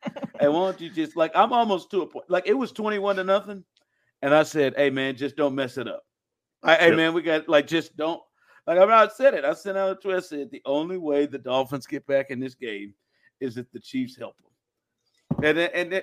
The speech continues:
Speaker 2: like, and we, I just, I do wanna, because I, I wanna start off because there, there are obvious issues that we need to attack and address. I wanna start off with a couple of things, though. Like, just the, the, the, to the point of it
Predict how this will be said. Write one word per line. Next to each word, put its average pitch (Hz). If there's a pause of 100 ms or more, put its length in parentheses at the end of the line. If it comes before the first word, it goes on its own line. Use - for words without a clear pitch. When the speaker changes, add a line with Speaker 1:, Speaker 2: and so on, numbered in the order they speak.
(140)
Speaker 2:
like, 247
and 285
we, 302
I 302
just, -
I 285
do 320
wanna, 254 (260)
because 214
I, 160 (200)
I 151
wanna 214
start 175
off 147
because 139 (160)
there, 156 (160)
there 147
are 139
obvious 147
issues 117
that 110
we 123
need 117
to 107
attack - (140)
and 107
address. - (1120)
I 147
wanna 196
start 165
off 143
with 123
a 113
couple 127
of -
things, -
though. - (800)
Like, 185
just 190
the, 190
the, 214
the, 175 (160)
to 180
the 175
point 226
of 131
it 87